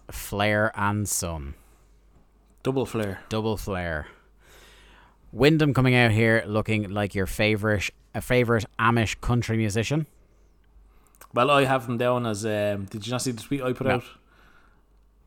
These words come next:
Speaker 2: I ha-, um, said he looked just like Randy Quaid from Kingpin.
Speaker 1: Yeah,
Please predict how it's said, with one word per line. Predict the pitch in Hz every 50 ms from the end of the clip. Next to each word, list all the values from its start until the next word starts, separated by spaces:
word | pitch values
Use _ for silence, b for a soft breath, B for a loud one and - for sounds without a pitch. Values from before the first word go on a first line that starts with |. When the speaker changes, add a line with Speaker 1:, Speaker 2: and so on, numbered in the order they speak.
| _ _ _ _ _ _ -
Speaker 2:
I | 127 120 123 123 120 113 110 -
ha-, | - 127 107 104 123 - - - -
um, | 110 110 107 104 104 101 98 98 95 95 95 90 - - - - - - - - -
said | - - - 113 104
he | 107 113 110
looked | 113 117 113 -
just | - 123 - -
like | 120 107 -
Randy | 113 104 107 110 107
Quaid | - - 110 110 117 120
from | 113 - - 107 98
Kingpin. | - 120 120 120 117 131 135 131 123 -
Speaker 1:
Yeah, | - 76 76